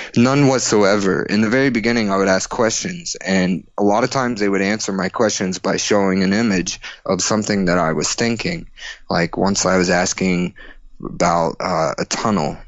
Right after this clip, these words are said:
and, and buildings, and then they showed a building, and then they showed a pyramid, a floating pyramid. And then another time I asked for animals,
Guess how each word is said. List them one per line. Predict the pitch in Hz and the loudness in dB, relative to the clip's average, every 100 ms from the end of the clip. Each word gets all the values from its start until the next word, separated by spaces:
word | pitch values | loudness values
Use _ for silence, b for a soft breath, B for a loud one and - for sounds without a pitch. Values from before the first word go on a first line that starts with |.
| - - | -18 -8
and, | 92 90 85 85 - | -4 -2 -2 -4 -4
and | 90 90 90 | 0 2 4
buildings, | 104 107 92 - 95 - | 4 4 2 0 0 0
and | 90 85 | 0 2
then | 85 90 | 2 0
they | 85 82 - | 0 0 -2
showed | - - 82 87 | -2 0 2 2
a | |
building, | 87 110 107 90 - 82 | 2 2 2 0 -2 -4
and | 87 | -2
then | 92 90 - - B B B | 0 2 0 -2 B B B
they | 87 87 | 0 2
showed | - 95 87 90 | 2 4 4 2
a | |
pyramid, | 82 - 131 107 85 67 87 | -2 0 2 2 0 -6 -8
a | - | -10
floating | - 92 90 85 85 | -2 0 0 -2 -4
pyramid. | - 113 98 90 - - B B B | 0 2 2 0 -4 -10 B B B
And | 90 92 | -2 0
then | 95 95 92 | 2 2 2
another | 92 101 110 | 2 2 0
time | 110 104 98 95 | -2 -2 0 0
I | 90 | 0
asked | 92 - | -2 -2
for | 107 | -2
animals, | - 117 147 135 92 - - - | 0 0 0 -2 -4 -10 -14 -14